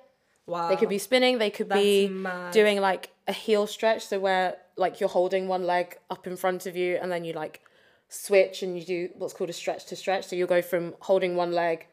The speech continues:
Speaker 2: flick it down, hold the other leg and catch it. And the person on the bottom is, like, spotting for your feet to make sure they catch your feet, give you a strong platform. And sometimes they don't have your whole foot. Like, if I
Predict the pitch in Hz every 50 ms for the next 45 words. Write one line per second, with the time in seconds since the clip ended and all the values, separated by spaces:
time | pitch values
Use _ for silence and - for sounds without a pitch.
0 | _ _ _ _ _ _ - 185 175 - 190 180 - 190 180 180 175 170 175 -
1 | 190 175 170 165 185 185 180 170 175 170 170 170 160 165 165 160 - 180 165 -
2 | - - 165 156 - - - - - - - 165 165 170 214 196 190 202 185 180
3 | 170 175 180 180 - 190 170 170 165 175 170 - - - - - _ _ _ _
4 | _ - - - - - 214 180 - - 196 180 180 175 - 185 175 170 170 170
5 | - 202 190 180 175 180 - - - 190 185 190 180 - 202 185 175 170 - -
6 | 180 - - - 185 175 - - 190 185 180 180 - 185 175 175 175 175 180 -
7 | - 190 180 180 180 185 196 180 - - - 185 180 180 180 180 - _ _ _
8 | - _ _ 208 220 302 311 330 381 381 359 339 302 285 302 302 277 - 285 277
9 | 269 240 220 226 220 220 220 - 233 180 - 180 180 - - 247 - - 254 247
10 | 247